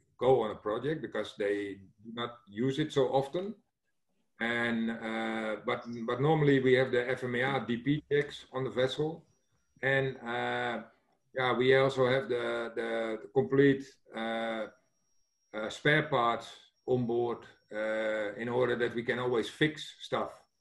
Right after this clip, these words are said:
We have a lot of more, a lot of, lot of spare parts on board, and, uh, yeah, there, there's a lot of, uh, uh,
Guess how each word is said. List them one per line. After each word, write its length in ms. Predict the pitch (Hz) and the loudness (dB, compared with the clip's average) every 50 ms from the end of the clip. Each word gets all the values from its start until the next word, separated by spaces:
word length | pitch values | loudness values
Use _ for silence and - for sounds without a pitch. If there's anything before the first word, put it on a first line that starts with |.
| _ _ - | _ _ 0
We 80 | 110 117 | 2 2
have 160 | 120 120 113 | 2 2 2
a 40 | 117 | 2
lot 200 | 123 131 143 143 | 2 4 4 2
of 100 | - 117 | 2 0
more, 400 | 120 123 127 127 123 123 117 - - | 0 0 0 2 0 0 -2 -4 -6
a 40 | 101 | -4
lot 140 | 110 127 143 | 0 0 0
of, 160 | 143 - - | 0 0 -2
lot 180 | 113 127 147 160 | 0 2 4 4
of 120 | 143 - - - - - | 2 0 -2 -10 -18 -18
spare 300 | - - - 143 147 143 | -10 -4 -2 -2 -2 0
parts 340 | - 135 135 127 120 120 | 0 0 0 0 0 -4
on 220 | - 117 123 123 117 | -6 -8 -6 -4 0
board, 300 | 113 123 131 151 170 180 - - _ _ _ _ _ _ _ _ _ _ _ _ _ - | 4 6 8 8 6 4 -2 -12 _ _ _ _ _ _ _ _ _ _ _ _ _ -6
and, 400 | 113 113 120 123 127 123 123 117 117 113 | -4 -2 -2 0 -2 -2 -4 -6 -6 -6
uh, 200 | 117 120 120 117 | -4 -2 0 2
yeah, 220 | 120 127 123 120 | 2 2 2 2
there, 200 | 107 120 127 131 | 2 2 2 2
there's 240 | 127 139 135 139 135 | 4 4 4 4 4
a 40 | 135 | 4
lot 160 | 147 160 175 | 4 6 6
of, 80 | 175 123 | 4 4
uh, 840 | 139 147 143 - - - - 123 131 131 131 127 127 131 123 117 113 - - _ _ - 120 | 2 -2 -2 -4 -10 -12 -8 -4 -2 0 0 0 0 -2 -2 -4 -6 -8 -14 _ _ -16 -12
uh, 300 | 117 117 117 117 117 113 | -8 -6 -6 -4 -4 -6